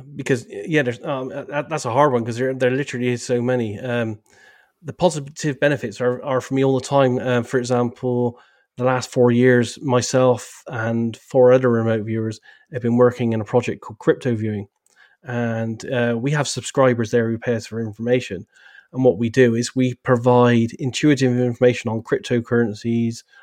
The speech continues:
markets, news predictions, and we do the occasional mysteries target in there as well for them. Um, but by using that data, uh, not on, on its own, but with other data as well, uh, that information I, I provided myself through looking at cryptocurrency markets,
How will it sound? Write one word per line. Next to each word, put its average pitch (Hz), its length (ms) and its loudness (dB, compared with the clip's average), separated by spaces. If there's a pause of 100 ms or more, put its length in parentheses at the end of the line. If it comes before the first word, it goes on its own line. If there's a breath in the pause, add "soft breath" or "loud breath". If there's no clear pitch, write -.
(260 soft breath)
markets, 127 880 0 (160)
news 135 260 2
predictions, 117 540 -2
and 156 100 -2
we 165 60 4
do 160 120 6
the 147 120 6
occasional 123 520 2
mysteries 120 360 -2
target 110 300 -6
in 113 100 -8
there 107 160 -8
as 104 100 -16
well 123 160 -2
for 107 140 -14
them. 107 180 -12 (540 soft breath)
Um, 131 340 0 (380)
but 127 120 -2
by 151 140 4
using 160 460 2
that 156 200 0
data, 123 540 -4 (440)
uh, 123 300 -2
not 175 200 2
on, 180 240 4
on 170 240 0
its 143 160 -4
own, 123 200 2
but 127 140 -4
with 147 180 -4
other 156 160 0
data 135 340 -2
as 117 160 -6
well, 117 380 -4 (360 soft breath)
uh, 123 140 -2
that 147 200 -2
information 143 540 2
I, 127 160 6 (120)
I 131 100 0
provided 131 580 0
myself 123 480 -2
through 131 260 -2
looking 131 320 0
at - 120 -4
cryptocurrency 117 720 -4
markets, 107 600 -8